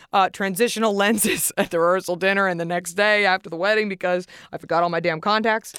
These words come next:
Luckily, Jackie J, always prepared. I had a backup emergency pair, which I highly recommend you do, okay? 'Cause I wear dailies. Keep up. So what I did first was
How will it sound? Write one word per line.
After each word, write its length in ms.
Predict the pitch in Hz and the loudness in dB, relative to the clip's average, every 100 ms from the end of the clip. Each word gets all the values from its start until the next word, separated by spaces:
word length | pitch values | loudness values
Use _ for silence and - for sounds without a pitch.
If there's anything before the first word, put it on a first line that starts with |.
| - - | -14 -6
Luckily, 400 | 208 - 185 170 | -4 -2 -4 -2
Jackie 300 | 185 175 165 | -4 -4 -4
J, 300 | 196 208 202 | -2 -2 -2
always 260 | 151 151 147 | -4 -4 -8
prepared. 320 | 143 175 185 | -4 -2 0
I 40 | |
had 140 | 147 131 | -2 -8
a 20 | |
backup 320 | 127 135 135 | -10 -10 -10
emergency 460 | 135 139 143 139 147 | -10 -8 -8 -10 -8
pair, 200 | 160 160 | -4 -4
which 140 | 156 | -4
I 80 | 117 | -8
highly 240 | 117 139 | -8 -6
recommend 460 | 151 156 160 165 165 | -4 -4 -6 -6 -6
you 80 | 175 | -6
do, 240 | 151 107 - | -6 -6 -8
okay? 260 | 135 156 151 | -10 -8 -8
'Cause 140 | 151 | -6
I 80 | 143 | -4
wear 100 | 160 | -2
dailies. 460 | 202 202 120 - - _ - | 0 0 -2 -8 -18 _ -6
Keep 180 | 170 | 0
up. 260 | 190 170 - _ _ _ _ _ _ | 0 0 -4 _ _ _ _ _ _
So 140 | - 262 | 0 2
what 180 | 254 311 | 4 2
I 120 | 370 | 2
did 200 | 339 285 | 0 -2
first 460 | - 311 311 - | 0 2 0 -4
was 480 | 247 247 240 247 240 | 0 2 4 2 -2